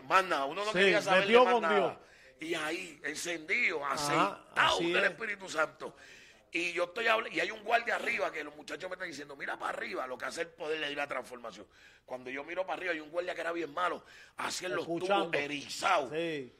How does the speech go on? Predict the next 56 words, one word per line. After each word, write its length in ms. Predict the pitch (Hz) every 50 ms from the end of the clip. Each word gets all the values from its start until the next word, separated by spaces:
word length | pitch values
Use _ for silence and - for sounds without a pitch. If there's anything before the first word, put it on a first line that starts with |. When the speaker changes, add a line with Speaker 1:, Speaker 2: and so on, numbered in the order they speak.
| _
Speaker 1:
Se 140 | _ - -
olvidó 420 | 160 175 170 170 170 170 175 202 220
que 120 | 220 214
tenía 200 | - 220 226 220
que 140 | 214 208 170
chequear 300 | 147 202 196 196 202 196
el 40 | -
Speaker 2:
<laughs> 300 | 247 247 214 202 214 208
Speaker 1:
bloque. 80 | - 214 190 160 - - 170 - - - - -
El 60 | 165
Speaker 2:
Se 60 | 185
le 140 | 185 185 196
Speaker 1:
Espíritu 260 | 202 208 202 214 220
Speaker 2:
olvidó, 120 | 202 208 214
Speaker 1:
Santo. 220 | 226 233 226 233
Speaker 2:
oye, 60 | 233 208
eh, 80 | 165 - - - -
eh, 440 | 185 196 185 202 208 190 180 202 190
tú 100 | 196 190
sabes 120 | - 247
Speaker 1:
La 60 | 214
Speaker 2:
que 60 | 185 190
iba 100 | 190 247
a 20 |
la 100 | 240 247
Speaker 1:
ronda, 160 | 226 233 254 254
Speaker 2:
esquinita, 340 | 254 - 277 269 220 247
que 60 | 226 208
la 60 | 220
Speaker 1:
sí, 40 | 214
Speaker 2:
esquinita 260 | 208 185 214 214 214 196
Speaker 1:
la 80 | 240 233
Speaker 2:
como 160 | 240 240 240
la 80 | 233 226
Speaker 1:
ronda. 100 | 214 226
Speaker 2:
cosita 280 | 214 202 240 220 240
le 60 | 226 226
Speaker 1:
Sí, 40 | 214
Speaker 2:
pasaba. 460 | 220 208 196 190 190 190 196 180 180
Speaker 1:
el 80 | 175 180
horario. 320 | 185 185 - - 202 202
Speaker 2:
Ajá, 300 | 190 - 226 208 202 202
para 140 | 190 190 190
que 60 | 180
Speaker 1:
A 40 | 185
él 80 | 180 151
se 80 | -
Speaker 2:
escaneara. 340 | 180 175 214 254 208 - - 254
Speaker 1:
le 40 | 254 254
olvidó 280 | 254 247 240 240 247 247
todo, 180 | - 262 262 262
pastor, 360 | 240 208 - - 262 247 233
y 40 | 220
se 140 | 190 208 208
quedó 220 | 208 214 196 214
así. 420 | 226 214 - - - - 226 -